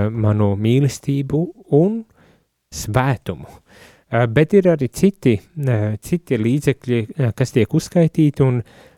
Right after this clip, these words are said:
varbūt tās kādi būs daudz radikālāki no citiem, ā, līdzekļiem, bet, ā,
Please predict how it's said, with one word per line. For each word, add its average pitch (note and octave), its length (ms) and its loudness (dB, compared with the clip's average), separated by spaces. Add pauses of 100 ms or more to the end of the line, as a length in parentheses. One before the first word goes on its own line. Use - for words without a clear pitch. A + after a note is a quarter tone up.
(140)
varbūt F3+ 480 -2
tās D#3+ 180 2
kādi D#3 360 2
būs C3 280 2
daudz C3 360 0
radikālāki A2 920 -2
no A#2 80 -4
citiem, C3+ 560 -6 (460)
ā, C3 180 2
līdzekļiem, B2+ 640 -2
bet, - 240 0
ā, B2+ 140 2